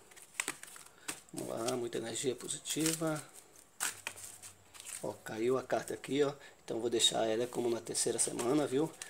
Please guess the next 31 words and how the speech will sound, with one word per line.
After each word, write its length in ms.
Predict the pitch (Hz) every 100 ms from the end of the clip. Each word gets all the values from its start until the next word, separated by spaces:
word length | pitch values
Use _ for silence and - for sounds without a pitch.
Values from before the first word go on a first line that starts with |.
| - -
Vamos 160 | - 110
agora 240 | 107 113
só 180 | - 123
escolher 360 | 127 - 123 120
a 40 |
próxima 340 | - 120 147
carta 360 | 135 131 123 -
aqui, 180 | - -
né? 180 | - 135 - - -
Já 80 | 117
é 100 | 110
um 60 | 110
sinal, 480 | - 120 113 143 139
né? 180 | 135 139 - - - - - - - -
Então 160 | -
vamos 160 | 117 113
lá, 100 | - - - -
quarta 280 | 120 117 -
semana. 480 | - 120 127 120 107 - - - - - - - - - - - - - - - -
Então 180 | 127 110
aqui 220 | 107 110
a 40 |
carta 360 | 101 - 107 -
da 100 | 127
foice 680 | - 165 175 165 180 175 - - - - - - - - -
e 80 | -
a 100 | 120
carta 460 | - - 139 127 131
da 140 | 123
mulher 300 | 135 117 113
aqui 420 | 110 - 123 139